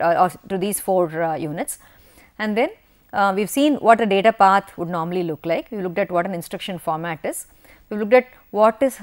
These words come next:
uh, exactly how these different, uh, units actually talk to one another. We saw that there are some registers and some things which are required for this interface to really happen. We just looked at what are the different steps in an instruction. Okay?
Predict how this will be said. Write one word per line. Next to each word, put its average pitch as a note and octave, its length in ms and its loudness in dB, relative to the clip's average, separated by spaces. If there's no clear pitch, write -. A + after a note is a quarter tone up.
uh, F#3 160 2
exactly A3+ 500 0
how G3+ 260 4
these A#3 240 -4
different, G#3 520 -6
uh, D#3+ 560 -2
units G#3+ 360 -2
actually G#3 320 -6
talk A#3 240 2
to G#3 80 0
one E3 120 0
another. D3+ 320 -8
We F3+ 100 -6
saw F#3+ 180 2
that F#3+ 140 -4
there F#3 100 0
are F#3 60 -2
some F3+ 160 -6
registers E3+ 560 -2
and E3+ 120 -10
some D#3+ 120 -8
things E3+ 160 -12
which D#3+ 80 -6
are D#3 40 -12
required F#3 340 4
for F3 140 -4
this F#3+ 220 -4
interface G3 460 -4
to F3 140 -4
really E3+ 260 -2
happen. E3 320 -8
We G#3+ 80 -8
just D4+ 180 0
looked C#4 240 0
at A3+ 220 4
what A3+ 140 2
are A3 40 -4
the A#3+ 120 2
different G3+ 260 -8
steps - 300 -4
in F3+ 40 -6
an D#3+ 120 -8
instruction. - 480 -14
Okay? D4+ 120 -18